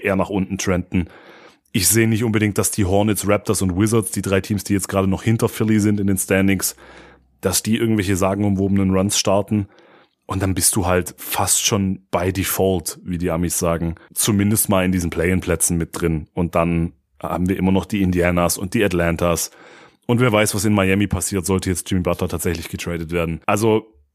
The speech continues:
wenn die Sixers es schaffen, sich einigermaßen zusammenzuraufen, wenn sie sich steigern können und sie müssen da jetzt nicht zu irgendwelchen Worldbeatern werden. Das Potenzial ist natürlich weiterhin da, aber wie gesagt,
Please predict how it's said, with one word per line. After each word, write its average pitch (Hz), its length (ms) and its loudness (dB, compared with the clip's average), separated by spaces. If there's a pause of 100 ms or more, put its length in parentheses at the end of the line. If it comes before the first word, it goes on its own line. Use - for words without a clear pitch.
(160)
wenn 117 300 0
die 127 80 0
Sixers 127 440 0
es 113 120 -2
schaffen, 120 360 0
sich 107 180 -4
einigermaßen 101 500 -2
zusammenzuraufen, 101 840 0
wenn 92 140 0
sie 90 300 0 (440)
sich - 220 -4
steigern 104 460 0
können 127 560 2
und 104 200 -6
sie 101 100 0
müssen 110 240 0
da 107 100 2
jetzt 104 180 0
nicht - 160 -4
zu 107 80 -4
irgendwelchen 101 380 0
Worldbeatern 95 520 0
werden. 87 360 0 (340)
Das 101 460 -4
Potenzial 107 500 2
ist 101 60 -2
natürlich 95 240 -2
weiterhin 92 400 0
da, 120 480 2
aber 90 200 -2
wie 92 60 -2
gesagt, 92 400 0